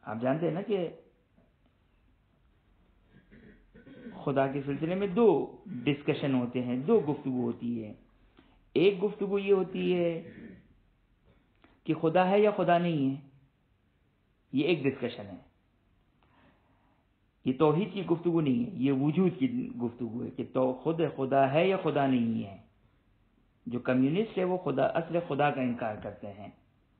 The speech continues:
मुसलमान, या मुसलमान नहीं फ़कत, बल्कि तमाम जो मजहब वाले हैं वो कहते कि नहीं, कोई creator है, कोई बनाने वाला है।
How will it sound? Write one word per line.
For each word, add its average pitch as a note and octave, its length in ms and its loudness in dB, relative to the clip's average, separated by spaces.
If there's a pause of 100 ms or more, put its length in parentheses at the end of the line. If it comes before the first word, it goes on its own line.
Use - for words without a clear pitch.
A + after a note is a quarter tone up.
(460)
मुसलमान, C3+ 720 0 (480)
या B2+ 260 -2
मुसलमान C#3 520 -2
नहीं F#3+ 160 -4
फ़कत, B2+ 340 -8 (480)
बल्कि B2+ 280 -4
तमाम C#3 560 0
जो B2 120 -2
मजहब B2+ 500 0
वाले C3+ 320 2
हैं F#3+ 480 -6 (720)
वो C#3+ 100 -2
कहते F3+ 240 0
कि G3 80 2
नहीं, G3+ 220 -4 (2750)
कोई C#3 100 2
creator C#3+ 560 0
है, C3+ 380 2
कोई C3+ 180 -2
बनाने C3 420 0
वाला C3+ 300 2
है। B2+ 200 0